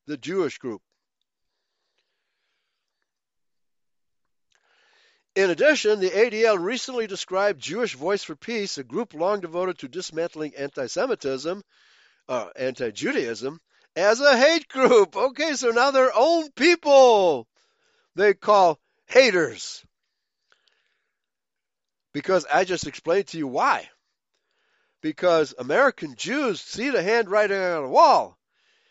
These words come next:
And if the Jews in Israel, in Kyrgyzstan, keep this up, as I said,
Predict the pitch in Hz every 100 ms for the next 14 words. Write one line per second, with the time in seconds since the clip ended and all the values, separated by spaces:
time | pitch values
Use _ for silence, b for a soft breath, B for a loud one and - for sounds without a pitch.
0 | _ _ _ - 165 175 156 156 143 139
1 | 131 123 160 269 247 190 175 175 208 320
2 | 277 233 196 180 185 185 165 147 214 311
3 | - 202 - 180 180 165 - 277 - 247
4 | 262 - - 320 285 - _ _ _ _
5 | _ _ _ _ _ _ _ _ _ _
6 | _ _ _ _ _ _ _ 127 135 170
7 | - 277 277